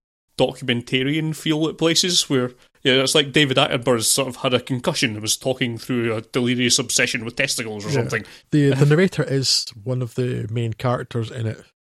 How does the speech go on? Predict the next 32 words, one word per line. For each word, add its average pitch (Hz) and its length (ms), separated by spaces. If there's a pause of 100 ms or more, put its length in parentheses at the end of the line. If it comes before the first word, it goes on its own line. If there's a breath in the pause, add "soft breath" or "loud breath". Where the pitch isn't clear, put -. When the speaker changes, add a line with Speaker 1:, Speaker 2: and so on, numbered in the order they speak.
(160)
Speaker 2:
Shokichi, 131 600 (100)
I 117 80
think 120 220
it's 117 100
Shokichi, 117 680
the, 120 100
one 113 140
of 107 60
the 110 60
main 110 260
characters 113 460
Speaker 1:
Right. - 80
Speaker 2:
that's - 220 (120)
actually - 340
doing 113 180
the 110 60
narration. 117 500 (440 loud breath)
But 117 360
Speaker 1:
Yeah. 113 140 (440)
Speaker 2:
yes, 131 240
it 147 80
does 143 300
very 120 300
much 113 220
have 113 260
that 113 180
sort 113 240
of 110 240
documentary 117 580
feel 127 220
about 131 280
it. 147 140